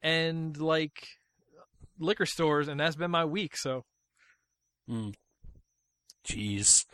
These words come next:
Speaker 2: Yeah, I remember, like, about this time last year, like, doing a crawl up and down Main Street here, just handing out resumes and, like, goddamn.
Speaker 1: Yep.
Speaker 2: Yeah.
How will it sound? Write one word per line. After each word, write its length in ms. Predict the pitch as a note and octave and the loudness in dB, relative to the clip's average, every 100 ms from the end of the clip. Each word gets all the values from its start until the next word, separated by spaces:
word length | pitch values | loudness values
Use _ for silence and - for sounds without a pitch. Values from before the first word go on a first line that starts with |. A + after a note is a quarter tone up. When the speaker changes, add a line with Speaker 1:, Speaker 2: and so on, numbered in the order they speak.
| - - - _ | -18 -18 -20 _
Speaker 2:
Yeah, 200 | A#2 A#2 | 6 8
I 20 | A#2 | 10
remember, 580 | B2 C3 B2 A#2 G#2+ - | 8 8 10 10 8 2
like, 260 | G#2+ G2 - _ _ - G#2+ - _ _ _ _ _ _ _ _ _ _ _ - A#2+ _ - | 4 4 0 _ _ -10 -10 -12 _ _ _ _ _ _ _ _ _ _ _ -20 -20 _ -4
about 520 | A2+ - A2 G#2+ A2+ | -2 4 6 6 4
this 200 | G#2+ - | 4 4
time 600 | - A#2 A2 G#2 G2+ F#2+ | 2 0 0 -2 -6 -14
last 600 | G2+ A2 G#2 G#2+ - - | -8 -2 2 4 2 2
year, 260 | G#2+ G2 G2 | 2 2 0
like, 300 | G2+ F#2+ - | 0 -2 -2
doing 280 | A#2+ G#2 G#2+ | -2 0 -2
a 120 | G#2 | 0
crawl 580 | - G2 F#2 F#2+ F#2+ - - | 4 4 4 2 -2 -8 -2
up 180 | G#2+ - | 2 4
and 100 | G#2+ | 4
down 300 | G#2+ G2+ G2+ | 4 2 0
Main 240 | G2 G2+ | -4 -2
Street 360 | - - G2+ - | -2 -2 -4 -2
here, 220 | G#2+ F#2+ | 0 0
just 260 | G2+ - - | 2 0 0
handing 280 | G2+ G2+ | -2 0
out 160 | G2 F#2+ | -2 -2
resumes 640 | G2 G2 G2+ F#2+ F#2+ F#2+ G#2 | -2 0 0 -2 -2 0 -2
and, 140 | F#2+ | -6
like, 220 | F#2 F2+ - - | -8 -8 -8 -6
goddamn. 640 | A#2+ G#2 F#2 F#2+ F#2+ F#2+ - _ _ _ | -4 -4 -4 -6 -6 -8 -16 _ _ _
Speaker 1:
Yep. 240 | G#2 A2+ E3+ _ _ _ _ _ _ _ _ - | -10 -8 -8 _ _ _ _ _ _ _ _ -10
Speaker 2:
Yeah. 400 | G2+ G2 F#2 | -2 0 0